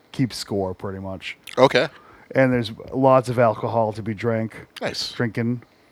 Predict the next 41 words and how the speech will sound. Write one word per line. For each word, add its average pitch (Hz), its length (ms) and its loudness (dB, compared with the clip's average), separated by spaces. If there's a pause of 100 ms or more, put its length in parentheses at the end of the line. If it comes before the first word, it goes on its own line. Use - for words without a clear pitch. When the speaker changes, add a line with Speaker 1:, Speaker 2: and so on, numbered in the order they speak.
(800)
Speaker 1:
And 120 200 0
food 135 320 2
to 127 60 -2
be 123 120 2 (120)
eaten. 143 420 0 (480)
And, 131 260 2
uh, 117 360 4 (600)
I 160 120 8
don't 196 160 4
know 185 380 6 (100)
Speaker 2:
I'll 120 100 0
sanction 82 400 -2
that. 95 240 -4
Speaker 1:
who 220 340 4
or 190 160 8
where 175 380 8
anyone 185 720 2 (960)
listening 175 400 2
to 190 60 0
this 190 180 2
would 180 120 0
be. 202 260 0 (300)
Top 185 240 4
Golf 190 240 8
is 151 100 0
fun 165 200 6
as 131 80 0
shit. - 440 0
We 151 80 2
don't 170 100 2
have 170 200 2
one 151 140 4
around 127 300 2
here. 110 260 -2 (680)
We 151 120 4
went 170 120 2
to 175 80 4
one 160 140 6
in 147 100 4
New 127 120 2
Jersey. 110 480 -2